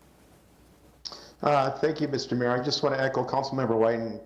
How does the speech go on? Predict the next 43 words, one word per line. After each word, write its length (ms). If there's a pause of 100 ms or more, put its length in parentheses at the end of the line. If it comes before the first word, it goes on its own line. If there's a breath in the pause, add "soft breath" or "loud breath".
uh, 220
Councilmember 500
Watson 300
Curry. 260
Thank 320
you, 100
Chris, 380
for 380
a 40
great 300
three 160
years. 580
Um, 300
we've 160
come 220
a 60
long 280
way 160
since 320
when 180
you 100
first 280
started, 460
and 320
it's 380 (460)
through 160
hard 280
work 220
and 140
dedication 680
and 100
working 300
well 160
with 140
council. 440
So 200
I 40
really 300
appreciate 560
your 140
efforts, 420
and, 160
uh, 280